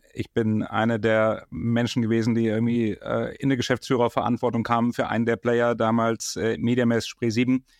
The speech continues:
Ähm, es gab eine ganze Reihe weitere, die im gleichen Monat, im gleichen Moment gestartet sind mit Wettbewerbern. Das brach wie Pilze aus dem Boden. Ähm,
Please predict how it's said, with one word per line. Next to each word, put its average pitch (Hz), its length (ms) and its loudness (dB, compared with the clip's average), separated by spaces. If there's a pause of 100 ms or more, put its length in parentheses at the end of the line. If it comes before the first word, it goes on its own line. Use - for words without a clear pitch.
(380)
Ähm, 113 440 2 (500)
es 127 100 -2
gab 113 160 0
eine 117 120 -2
ganze 107 200 0
Reihe 101 220 0
weitere, 104 300 0
die 104 120 0
im 98 140 -4
gleichen 104 340 0
Monat, 110 400 2
im 104 80 -2
gleichen 101 240 -2
Moment 107 300 0
gestartet 110 480 -2
sind 104 100 -4
mit 98 160 -2
Wettbewerbern. 101 540 -2
Das 90 140 -4
brach 104 300 -2
wie 101 100 -4
Pilze - 400 -4
aus 92 160 -4
dem 107 80 -4
Boden. 110 360 0 (440)
Ähm, 120 300 0